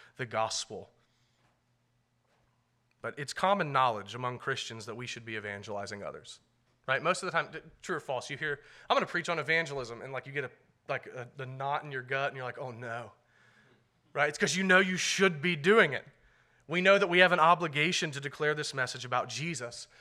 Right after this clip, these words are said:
But what I want us to think through this morning is why. Why should we evangelize?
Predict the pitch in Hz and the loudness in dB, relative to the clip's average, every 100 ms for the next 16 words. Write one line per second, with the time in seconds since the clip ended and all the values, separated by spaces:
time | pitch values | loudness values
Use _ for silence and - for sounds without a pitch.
0 | - 160 170 165 165 196 226 - - 190 | -6 2 8 8 8 6 4 2 0 -2
1 | 180 180 143 - 139 127 127 147 - - | -2 -4 -4 -4 -4 -4 -4 -6 -14 -16
2 | - 127 110 120 131 113 - - _ _ | -8 -8 -6 -4 -2 -2 -6 -14 _ _
3 | _ _ _ _ _ _ _ _ _ _ | _ _ _ _ _ _ _ _ _ _
4 | _ _ 113 110 139 131 95 90 - _ | _ _ -12 -4 0 0 -2 -6 -18 _
5 | - 165 120 104 92 92 _ 107 110 107 | -6 -6 -6 -10 -14 -16 _ -10 -8 -8
6 | 101 92 110 | -10 -16 -20